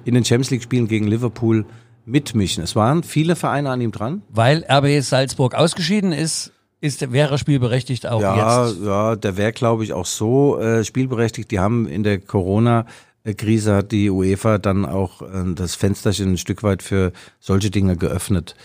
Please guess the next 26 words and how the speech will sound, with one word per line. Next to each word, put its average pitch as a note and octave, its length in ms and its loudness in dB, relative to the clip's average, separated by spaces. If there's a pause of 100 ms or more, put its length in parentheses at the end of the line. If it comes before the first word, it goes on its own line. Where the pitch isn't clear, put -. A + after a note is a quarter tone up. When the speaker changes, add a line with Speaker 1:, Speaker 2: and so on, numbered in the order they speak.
(400)
Speaker 1:
Ähm, F#2 440 -4
ja, G2+ 180 2
da C3+ 140 2
war A#2 180 2
wohl A#2+ 280 0 (280)
Real G#2 240 2
Madrid. B2 240 4
Speaker 2:
Apropos E3 400 2
Fenster, G3 320 0
Guido, C#3+ 220 0
ich B2+ 100 -2
mach D#3 140 0
mal D3 80 -2
unser C3+ 240 -2
Fenster C3 340 -2
zu, D3 240 2
sonst B2 240 -2
haben C3+ 80 -6
wir C3 80 -2
die A#2+ 80 -2
ganze A#2 180 -6
Zeit A2+ 120 -8
die A2 40 -14
Straßenbahn B2+ 440 -4
hier. G#2 120 -4
Speaker 1:
Mhm. G#2 440 0